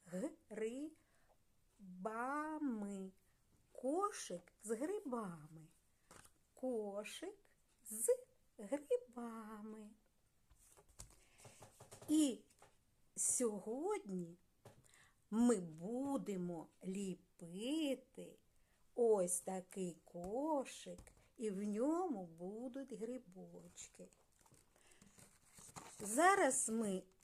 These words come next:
з вами, для роботи нам потрібно дощечка,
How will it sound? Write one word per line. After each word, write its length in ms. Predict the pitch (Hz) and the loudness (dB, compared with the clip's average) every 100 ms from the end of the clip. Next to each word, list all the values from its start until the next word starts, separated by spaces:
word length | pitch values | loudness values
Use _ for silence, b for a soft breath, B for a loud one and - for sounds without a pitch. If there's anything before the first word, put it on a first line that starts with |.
| _ - - - - B B B _ _ - | _ -18 -18 -20 -20 B B B _ _ -16
з 220 | 208 208 220 | -4 0 2
вами, 420 | 214 180 165 175 185 - _ B B B B | 2 2 -2 -8 -12 -16 _ B B B B
для 340 | 180 226 285 311 | -6 2 4 6
роботи 600 | 262 185 185 190 - 294 | 6 4 -2 -4 -2 0
нам 240 | 247 202 | 2 0
потрібно 960 | 190 185 - 175 151 - 180 180 226 294 - _ b b b 185 | -2 -6 -6 -10 -8 -8 -6 -6 -4 -8 -12 _ b b b -8
дощечка, 1200 | 175 302 427 - - 180 165 - - - 240 | 0 2 2 -2 -4 -8 -10 -16 -16 -8 -4